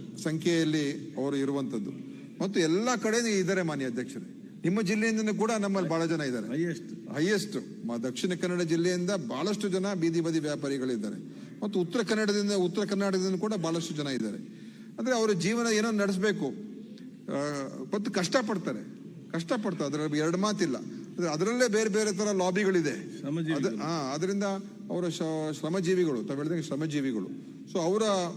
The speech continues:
Speaker 1: ಅವರನ್ನ ಇವತ್ತು ಆಹ್ವಾನ ನೀಡಿ ಒಂದು ರೀತಿ ಅವ್ರಿಗೆ ಒಂದು ಆತ್ಮಸ್ಥೈರ್ಯವನ್ನು ತುಂಬುವಂಥ ಕೆಲಸವನ್ನು ಕೂಡ ಮಾಡಿದ್ದೀರಾ.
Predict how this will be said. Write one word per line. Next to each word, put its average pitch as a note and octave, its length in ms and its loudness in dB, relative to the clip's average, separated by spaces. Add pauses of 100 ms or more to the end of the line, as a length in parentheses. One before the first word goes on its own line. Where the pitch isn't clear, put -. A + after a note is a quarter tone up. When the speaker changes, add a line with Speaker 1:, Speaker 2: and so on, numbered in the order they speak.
(160)
Speaker 1:
ಅವರನ್ನ F#3+ 300 2
ಇವತ್ತು G3 260 2
ಆಹ್ವಾನ F#3 260 2 (100)
ನೀಡಿ E3 600 2 (340)
ಒಂದು D#3+ 180 2
ರೀತಿ F#3 260 4
ಅವ್ರಿಗೆ F3 640 4
ಒಂದು D#3 160 -2
ಆತ್ಮಸ್ಥೈರ್ಯವನ್ನು E3+ 840 2
ತುಂಬುವಂಥ D3+ 460 -2
ಕೆಲಸವನ್ನು C#3+ 600 -2
ಕೂಡ C#3 160 -2
ಮಾಡಿದ್ದೀರಾ. B2 500 -2